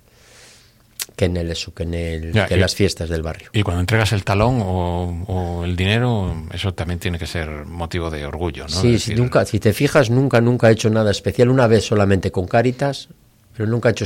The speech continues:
Speaker 1: nada especial, ¿eh? Yo las llamo, que vengan, tomamos un café, les entrego el dinero
Speaker 2: Ujú.
Speaker 1: en efectivo.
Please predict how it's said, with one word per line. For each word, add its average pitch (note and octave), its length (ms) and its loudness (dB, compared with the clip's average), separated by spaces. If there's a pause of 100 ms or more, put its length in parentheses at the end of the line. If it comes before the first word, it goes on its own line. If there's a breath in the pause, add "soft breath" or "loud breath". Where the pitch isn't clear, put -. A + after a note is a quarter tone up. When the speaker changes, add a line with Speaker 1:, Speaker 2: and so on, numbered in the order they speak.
(160)
Speaker 1:
nada G#2 220 2
especial, F#2 560 -2
¿eh? B2 160 -4 (500 soft breath)
Yo G2+ 640 4
las G2 280 0
llamo, B2 360 4
que G2 160 2
vengan, A#2 360 0
tomamos G#2 380 -4
un G2+ 80 0
café, B2+ 560 0 (560 soft breath)
les - 220 2
entrego G#2 400 2
el F#2+ 80 0
dinero A#2+ 560 2 (120)
Speaker 2:
Ujú. F2+ 220 0 (200)
Speaker 1:
en G2 120 0
efectivo. A#2+ 640 2